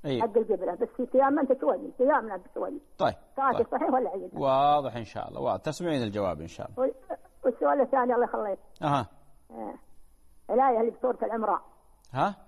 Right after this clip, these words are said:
Speaker 2: اللي يقول: "وبالأسحار يستغفرون"، بس أبي التفسير هو.
Speaker 1: إيش هذه؟
Speaker 2: "وبالأسحار يستغفرون".
Speaker 1: وبالأسحار.
Speaker 2: سورة العمران.
Speaker 1: إيه،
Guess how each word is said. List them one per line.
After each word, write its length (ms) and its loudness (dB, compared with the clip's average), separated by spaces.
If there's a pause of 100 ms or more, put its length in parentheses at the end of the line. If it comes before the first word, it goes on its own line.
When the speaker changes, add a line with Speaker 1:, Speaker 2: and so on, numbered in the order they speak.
(120)
Speaker 2:
اللي 160 0
يقول: 180 4
"وبالأسحار 520 2
يستغفرون"، 540 -6
بس 180 -4
أبي 300 2 (160)
التفسير 520 -2
هو. 120 -2 (480)
Speaker 1:
إيش 240 -2
هذه؟ 340 0 (160)
Speaker 2:
"وبالأسحار 520 0
يستغفرون". 480 0 (480)
Speaker 1:
وبالأسحار. 460 0
Speaker 2:
سورة 120 0
العمران. 300 -2 (100)
Speaker 1:
إيه، 140 -2